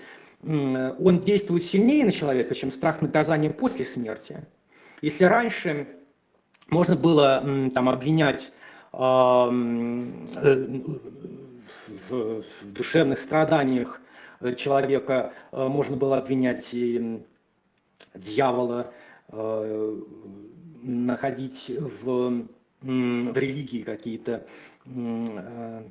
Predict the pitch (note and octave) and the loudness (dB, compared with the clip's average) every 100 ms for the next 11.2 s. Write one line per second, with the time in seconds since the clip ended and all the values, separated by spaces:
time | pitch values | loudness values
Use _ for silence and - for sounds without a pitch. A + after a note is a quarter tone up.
0 | - _ - - D#3 D#3+ - B2 A2 - | -20 _ -12 -2 0 0 -2 -4 -4 -8
1 | - A#2+ C3 B2 A#2 A2+ C3+ C3+ E3 - | -8 -4 -2 -2 -2 -4 -2 0 0 0
2 | - - D3+ D3+ D3 - - C3+ - C#3+ | -4 -2 4 4 2 -12 -10 -8 -6 -4
3 | - C#4+ A3 E3 D#3 C#3+ F#3+ F3 D#3 E3+ | 0 2 2 4 2 2 0 -2 0 0
4 | E3+ E3+ D3+ D#3+ D#3 D#3 - - D3+ D3 | 0 0 -2 2 2 0 -4 -8 -6 -6
5 | - C#3+ - - - - - - - - | -4 -4 -6 -16 -20 -20 -20 -20 -20 -20
6 | _ _ _ E3 D#3+ D#3 D#3+ E3+ G3+ B3+ | _ _ _ 0 2 4 4 4 6 6
7 | B3+ C4 F3+ D#3+ - - D#3 E3+ E3+ E3+ | 4 4 2 0 -2 -6 -2 0 2 4
8 | E3+ D#3 - - _ _ - D3+ D3+ D3 | 4 2 -4 -18 _ _ 2 4 6 6
9 | D3 D3 C#3 - _ _ _ _ _ _ | 6 6 0 -12 _ _ _ _ _ _
10 | _ _ _ _ _ - F3 - C4 C4+ | _ _ _ _ _ -12 -4 2 4 4
11 | - - | -2 -12